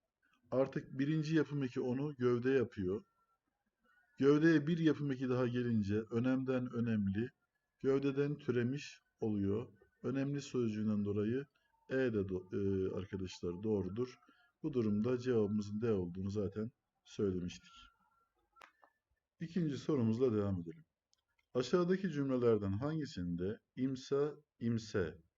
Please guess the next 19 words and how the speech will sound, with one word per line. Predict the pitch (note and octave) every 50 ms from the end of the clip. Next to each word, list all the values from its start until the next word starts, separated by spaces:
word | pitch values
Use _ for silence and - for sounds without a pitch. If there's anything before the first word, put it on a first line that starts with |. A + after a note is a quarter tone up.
| _ -
ekinin | - G#2+ G#2+ - B2 A#2 G#2+ G2 G2
kullanıldığı | G2+ - A#2+ A#2+ A#2+ B2 B2 B2 A#2+ B2 C3 C3+
sözcük | C3+ - - - A#2 A#2 A#2 A2+ B2+ D#3 D#3+ - - - -
kökü | - - A2+ A2 - - F#3 D3
bakımından | A#2+ A2 G2+ - G2 G2 G2 F#2+ F#2+ F#2+ A2+ B2 B2 A#2+ A#2
diğerlerinden | B2 C3 A#2+ G#2+ G2 G2 F#2+ F#2+ G2 G#2 G#2 G2+
farklıdır? | G2 - F#2 F2+ F2 F2 - E2 E2+ - - - _ _ _ - - - - - _ -
O | - F3+
zaman | D3 C#3 D3+ D#3 D3
köklere | B2 - C#3+ C3 A2 - C3 C3
odaklanmamız | C3+ B2+ A#2 A#2 G#2+ - - A2 G2 G2+ G2 F#2 F#2 F2+ F2 F2
lazım. | F2 E2 E2 E2+ F#2+ A#2 C#3 - _ - - - - - _ -
Verilecek, | A#2+ A#2+ B2+ C#3 D3+ E3 F3 E3+ F3 D#3 D3 - - -
verilecek | A#2 A#2+ A#2 B2+ C3+ C#3 C#3 C#3+ E3 E3 D#3+ -
maaşı | B2 B2 A#2+ A#2+ A2+ - - C#3
azımsayan | B2 A2 G#2 A#2 A2 G#2+ G#2 G#2 G2+ F#2+ F2+ F2 F2 F2+
kökümüz | - D3 C#3+ - D3 C#3+ C#3+ C#3 C#3 -
azdır | C3+ B2+ B2 A#2 G#2 F#2 F#2 E2+
arkadaşlar. | E2+ E2 E2+ - - - - - - - A#2+ B2 - - -